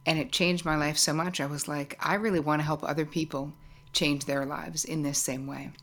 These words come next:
So I became super into self-help, and alo-, along the path while I was a talent agent, I was still really into self-evolution and self-help. I was learning, reading. It was like, you know,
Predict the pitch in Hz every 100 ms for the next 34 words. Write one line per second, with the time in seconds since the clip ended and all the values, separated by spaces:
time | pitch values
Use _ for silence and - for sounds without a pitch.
0 | - - - - - - 165 151 156 -
1 | 165 151 147 - - - - - - 190
2 | 180 160 156 151 156 143 - 147 139 196
3 | 185 - - - - - - - - 151
4 | 139 131 135 - 170 170 170 - 160 175
5 | 214 185 - 170 143 139 135 139 143 139
6 | 135 - 190 226 143 147 131 120 156 147
7 | - - 196 156 147 160 160 147 147 156
8 | 139 147 139 - - - - - - 151
9 | - 151 143 143 135 147 135 147 143 139
10 | - 147 147 151 147 135 147 151 147 143
11 | 139 - - - - 202 220 220 185 180
12 | 170 160 139 135 - - - - - -
13 | 190 143